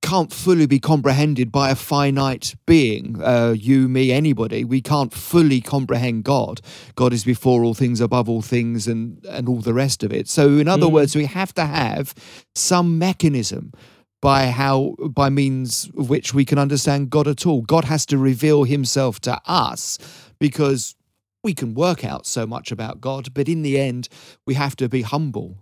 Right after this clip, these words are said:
Speaker 1: before God, and therefore God has to reveal himself. So I think the doctrine of revelation is, is simply that. How does God reveal himself to us so that we can have any understanding of him whatsoever?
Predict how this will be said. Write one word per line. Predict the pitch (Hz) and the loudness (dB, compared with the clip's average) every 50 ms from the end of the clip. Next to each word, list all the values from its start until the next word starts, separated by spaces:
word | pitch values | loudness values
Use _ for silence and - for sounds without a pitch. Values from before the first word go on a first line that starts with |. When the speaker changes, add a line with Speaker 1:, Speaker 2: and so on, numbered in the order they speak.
| _ _ | _ _
Speaker 1:
before | - 117 110 - 113 110 107 - | -10 -8 -6 -4 -6 -6 -6 -6
God, | - 117 117 113 113 - - - - - _ - | -8 -8 -8 -8 -10 -12 -16 -20 -20 -20 _ -10
and | - 123 127 | -6 -2 0
therefore | 131 127 120 - 123 123 | 0 0 0 0 -2 -2
God | 110 131 131 120 | 0 0 0 0
has | 113 123 123 113 - | 0 -2 -4 -4 -4
to | - 127 | -4 -2
reveal | 120 120 120 104 - 135 127 120 120 117 | -2 -2 -2 -2 0 0 0 0 0 -2
himself. | 104 123 123 113 - - 147 131 127 110 | -2 -4 -4 -4 -2 -2 -2 -2 -2 0
So | - 147 | 0 0
I | 151 196 | 0 0
think | 220 - | -2 -4
the | - | -4
doctrine | 107 135 139 - - 123 123 | -4 -4 -4 -4 -4 -4 -2
of | 123 | -2
revelation | 120 101 113 120 127 131 127 - - 113 | -2 -4 -4 -4 -2 -4 -4 -4 -6 -6
is, | 123 123 113 | -6 -6 -6
is | - 139 127 | -6 -6 -4
simply | - - 143 - - 135 131 | -4 -4 -6 -6 -6 -8 -6
that. | 151 143 127 - _ - - - _ | -6 -6 -8 -8 _ -20 -20 -16 _
How | - 160 165 170 156 | -6 -4 0 0 0
does | 139 - 151 143 127 - | 2 2 0 0 -2 -2
God | - 143 131 117 113 | -2 -2 -2 0 0
reveal | 127 127 107 131 139 131 127 117 | -2 -2 0 0 0 0 0 0
himself | 127 127 123 113 - 135 123 120 110 - - _ _ _ _ _ _ _ - | -2 -4 -4 -4 -4 -4 -4 -4 -4 -8 -12 _ _ _ _ _ _ _ -8
to | - 127 - - | -6 -6 -4 -2
us | - 151 127 - 95 - | -2 0 0 -2 -2 -4
so | - - - - - 160 139 131 | -4 -2 -2 0 2 2 2 2
that | 139 131 127 | 2 -2 -2
we | 143 139 | -2 -4
can | - 156 139 | -2 -2 -4
have | 135 147 147 135 - _ _ _ _ - | -2 -2 -4 -4 -6 _ _ _ _ -2
any | 165 180 185 185 151 131 | 0 0 2 0 0 -2
understanding | 110 104 104 104 - - 110 107 107 107 110 110 120 | -2 -4 -6 -8 -6 -6 -8 -8 -8 -8 -6 -6 -6
of | 117 | -6
him | 110 123 127 131 123 - _ - _ _ _ _ _ | -6 -6 -6 -6 -8 -10 _ -20 _ _ _ _ _
whatsoever? | - 131 - - - 139 135 139 143 127 - - | -4 -4 -2 -2 0 0 0 0 0 -2 -4 -8